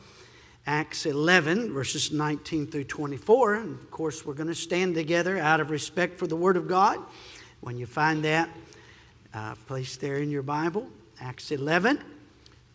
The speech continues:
then join us and stand with me reading together, beginning verse nineteen down through verse number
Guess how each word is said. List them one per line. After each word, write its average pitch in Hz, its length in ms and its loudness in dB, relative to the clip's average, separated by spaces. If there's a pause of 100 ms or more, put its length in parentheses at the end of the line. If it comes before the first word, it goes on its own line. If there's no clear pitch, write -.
then 110 180 -10
join 135 340 -6
us - 360 -10 (1300)
and 107 240 -10
stand 123 460 -8
with 127 260 -4
me 127 240 -8 (1500)
reading 127 360 -8
together, 160 600 0 (1700)
beginning 143 420 -4
verse 175 320 -2
nineteen 156 540 -2
down 147 280 -4
through 143 220 -8
verse 135 320 -4
number 127 320 -8